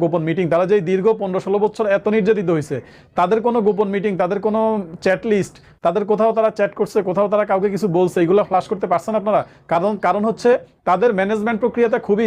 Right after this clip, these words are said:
স্ট্রং। অথচ জুলাই মাসে যখন আন্দোলন শুরু হইলো, ছাত্রলীগের যে চ্যাটিং, ছাত্রলীগের যে কেন্দ্রীয় কমিটির চ্যাটিং, সব চ্যাটিং ফ্লাশ হয়ে গেছে।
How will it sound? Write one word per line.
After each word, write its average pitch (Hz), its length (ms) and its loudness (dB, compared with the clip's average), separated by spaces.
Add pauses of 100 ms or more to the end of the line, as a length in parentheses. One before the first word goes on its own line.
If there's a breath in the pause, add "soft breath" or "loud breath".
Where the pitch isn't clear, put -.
স্ট্রং। 151 220 0 (420 soft breath)
অথচ 170 260 0 (720)
জুলাই 196 300 4
মাসে 240 220 -2
যখন 233 140 0 (100)
আন্দোলন 220 320 0
শুরু 240 180 -2
হইলো, 240 180 2 (400)
ছাত্রলীগের 240 640 2 (240)
যে 214 100 4 (320)
চ্যাটিং, 196 280 0 (140)
ছাত্রলীগের 214 520 0
যে 226 120 2
কেন্দ্রীয় 202 300 0
কমিটির 202 300 -2
চ্যাটিং, 175 200 0 (140)
সব 247 200 2 (100)
চ্যাটিং 214 220 -2 (340)
ফ্লাশ 170 260 0
হয়ে 156 140 -2
গেছে। 135 140 -8